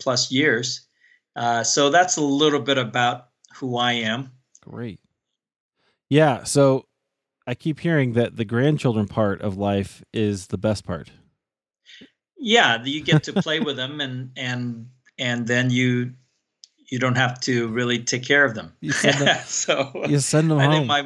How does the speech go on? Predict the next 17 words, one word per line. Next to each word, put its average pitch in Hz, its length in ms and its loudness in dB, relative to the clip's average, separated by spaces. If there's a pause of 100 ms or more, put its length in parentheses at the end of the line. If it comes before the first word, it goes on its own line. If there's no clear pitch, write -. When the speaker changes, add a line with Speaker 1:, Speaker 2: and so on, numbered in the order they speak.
(100)
Speaker 1:
my 143 200 2
wife 156 300 0
sa-, 147 360 -6 (320)
saw 160 340 -2
a 139 40 -4
bumper 160 360 -2
sticker 135 380 -4
that 135 160 -2
says, 131 280 -4
if, 127 260 -6
if 131 200 -8 (320)
something 170 400 -2
like, 135 320 2
"If, 131 160 2
if 135 160 -4
I 147 160 4
know 151 460 0